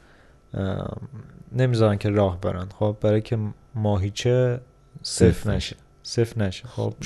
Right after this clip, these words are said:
Speaker 2: راه
Speaker 1: شل
Speaker 2: بره صفر می‌شه.
Speaker 1: آره.
Speaker 2: چیز می‌کنن صفر
Speaker 1: یک چیز
Speaker 2: نشه.
Speaker 1: خیلی غیر اخلاقیه توی هم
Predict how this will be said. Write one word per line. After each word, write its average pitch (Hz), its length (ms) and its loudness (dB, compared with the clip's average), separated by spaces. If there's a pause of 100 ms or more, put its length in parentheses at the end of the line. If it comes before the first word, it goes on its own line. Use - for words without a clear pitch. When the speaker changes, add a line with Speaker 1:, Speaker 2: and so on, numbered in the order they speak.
Speaker 2:
راه 90 220 8
Speaker 1:
شل 104 80 4
Speaker 2:
بره 101 220 8
صفر 123 380 0
می‌شه. 147 220 -2
Speaker 1:
آره. 135 160 -2 (420)
Speaker 2:
چیز 110 180 -4
می‌کنن 113 220 0
صفر 131 160 0
Speaker 1:
یک 131 140 2
چیز 135 180 0
Speaker 2:
نشه. 131 40 4
Speaker 1:
خیلی 127 300 2
غیر 104 280 2
اخلاقیه 101 680 -2
توی 101 200 -4
هم 98 340 -6